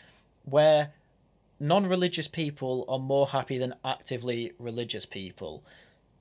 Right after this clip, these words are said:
But for the vast majority of countries, and therefore the vast majority of people, being actively religious actually does make you happier.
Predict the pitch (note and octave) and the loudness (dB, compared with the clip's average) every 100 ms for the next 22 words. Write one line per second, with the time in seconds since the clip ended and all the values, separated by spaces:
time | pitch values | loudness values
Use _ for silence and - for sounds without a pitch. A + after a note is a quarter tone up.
0 | - G3+ - D#3+ - D#3+ D3+ F3+ - C#3+ | -20 -12 -2 0 0 -4 2 2 2 -2
1 | D3 D3+ D3 D3 C3 - D3 D3 C#3+ E3+ | 0 0 0 -2 -6 -4 -6 -4 -4 -2
2 | F#3 F#3 - B2 A#2 A#2 - A2+ A2 A#2+ | -2 -4 -6 -4 -2 -2 -4 -6 -4 -4
3 | - G#2+ A2 G#2+ G2+ G2+ - F3 E3+ B2+ | -4 -6 -6 -6 -10 -10 -4 -4 -2 -4
4 | A#2+ A#2 - _ _ C#3+ D#3 G3 F#3 - | -4 -8 -18 _ _ -2 0 2 2 2
5 | - E3+ E3+ E3 E3 C#3+ C3 C#3 - C#3 | 0 0 2 2 2 0 0 0 0 -4
6 | B2 C3 B2+ B2 A#2+ - B2 G#2+ B2+ A#2+ | -2 -2 -2 -4 -6 -6 -8 -6 -6 -6
7 | G#2 D2+ C#2 | -8 -10 -10